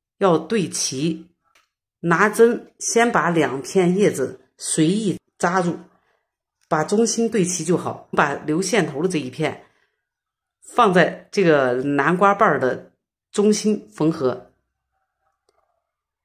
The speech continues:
我们要用倒回针的缝法去把边缝完，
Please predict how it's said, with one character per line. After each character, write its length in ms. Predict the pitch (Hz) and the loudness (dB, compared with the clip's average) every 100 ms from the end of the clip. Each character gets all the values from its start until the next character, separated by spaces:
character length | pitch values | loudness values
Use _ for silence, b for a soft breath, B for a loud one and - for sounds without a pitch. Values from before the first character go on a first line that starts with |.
| _ _ _ _ _ _ _ _ _ _ _ _ _ _ _ _ _ _ _ - | _ _ _ _ _ _ _ _ _ _ _ _ _ _ _ _ _ _ _ 0
我 120 | 170 | 4
们 120 | 175 | 6
要 200 | 208 202 | 6 6
用 340 | 202 165 - - | 6 6 4 0
倒 240 | 247 220 | 4 6
回 240 | - 143 139 | 4 -2 0
针 220 | 151 151 | 0 2
的 100 | 127 | 0
缝 260 | - 135 | 0 -2
法 300 | 139 - - _ _ _ _ _ - | -2 -8 -12 _ _ _ _ _ -18
去 140 | - | -6
把 160 | 165 123 | -4 -2
边 420 | 147 151 156 - _ - | 0 0 -2 -14 _ -20
缝 260 | - 143 | -6 -2
完， 320 | 139 117 - | -2 -4 -10